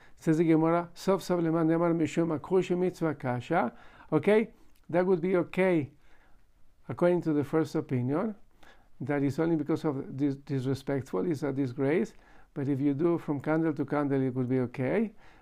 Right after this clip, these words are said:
But according to the second opinion, that even from candle to candle would be forbidden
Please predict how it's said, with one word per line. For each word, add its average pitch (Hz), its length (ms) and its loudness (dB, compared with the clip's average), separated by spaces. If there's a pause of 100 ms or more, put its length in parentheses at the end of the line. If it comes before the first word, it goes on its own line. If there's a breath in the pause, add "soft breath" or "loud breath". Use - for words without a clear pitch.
(120)
But 139 120 -2
according 180 380 2
to 165 120 -4
the 156 80 4
second 175 280 0
opinion, 185 560 4 (320 soft breath)
that 143 160 -4
even 233 260 2
from 185 220 -2
candle 202 320 0
to 175 140 0
candle 190 340 0
would 143 160 0
be 165 120 4
forbidden 165 580 0